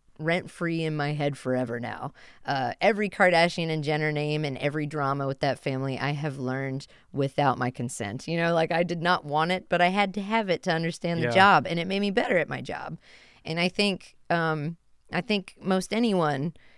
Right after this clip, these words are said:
Speaker 1: could do that in a three to four month period, but f-, after five years and you're still saying, "I don't know who that is." And, you know, if at any point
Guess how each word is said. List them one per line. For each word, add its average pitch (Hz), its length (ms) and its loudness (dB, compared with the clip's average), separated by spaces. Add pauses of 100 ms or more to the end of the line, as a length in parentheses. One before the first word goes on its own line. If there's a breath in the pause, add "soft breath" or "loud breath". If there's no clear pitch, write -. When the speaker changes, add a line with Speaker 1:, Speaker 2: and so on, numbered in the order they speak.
(440 soft breath)
Speaker 1:
could 151 380 0
do 160 200 0
that 139 340 0
in 147 160 -2
a - 200 -4
three 160 260 -6
to 151 80 -2
four 147 240 -4
month 127 320 -6 (480)
period, 135 500 -4
but 160 220 0
f-, - 180 -20 (240)
after 156 320 -4
five 160 320 2
years 175 340 -2
and 160 180 -6
you're 151 120 -2
still - 260 -6
saying, 143 340 -4
"I 143 60 -4
don't 139 140 -6
know 143 60 -4
who 147 140 -6
that 147 160 -2
is." 185 300 -8 (400)
And, 208 380 0
you 226 100 0
know, 190 220 8
if 254 240 8
at 233 120 4
any 214 220 4
point 175 440 0